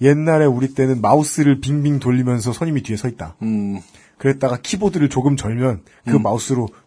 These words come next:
Speaker 1: 탁 때린다.
Speaker 2: 아, 계속해서
Speaker 1: 철퇴를, 철퇴를
Speaker 2: 지속적으로.
Speaker 1: 놓는다. 예. 그런 식으로 배우죠.
Speaker 2: 네.
Speaker 1: 네.
Speaker 2: 그렇게 해서 배운 지식을 총동원하여
Speaker 1: 음.
Speaker 2: 동영상과 내용과 슬라이드가 삼위일체된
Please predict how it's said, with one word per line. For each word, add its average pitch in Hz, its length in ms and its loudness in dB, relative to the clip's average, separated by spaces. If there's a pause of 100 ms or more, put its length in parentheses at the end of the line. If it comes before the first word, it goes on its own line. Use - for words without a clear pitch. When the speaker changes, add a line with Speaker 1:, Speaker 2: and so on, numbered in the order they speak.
(120)
Speaker 1:
탁 - 200 -6
때린다. 156 440 4
Speaker 2:
아, 95 680 0 (180)
계속해서 139 420 6
Speaker 1:
철퇴를, 220 200 4
철퇴를 214 200 4 (100)
Speaker 2:
지속적으로. 170 280 8
Speaker 1:
놓는다. 107 320 -4 (340)
예. 123 360 4 (1200)
그런 156 280 6
식으로 165 240 4
배우죠. 175 400 6 (180)
Speaker 2:
네. 110 140 2
Speaker 1:
네. 98 380 6
Speaker 2:
그렇게 139 220 2
해서 185 140 6
배운 170 460 8
지식을 165 340 6
총동원하여 151 1000 10
Speaker 1:
음. 120 220 -2 (340)
Speaker 2:
동영상과 156 600 6
내용과 127 460 6
슬라이드가 135 560 2
삼위일체된 180 800 4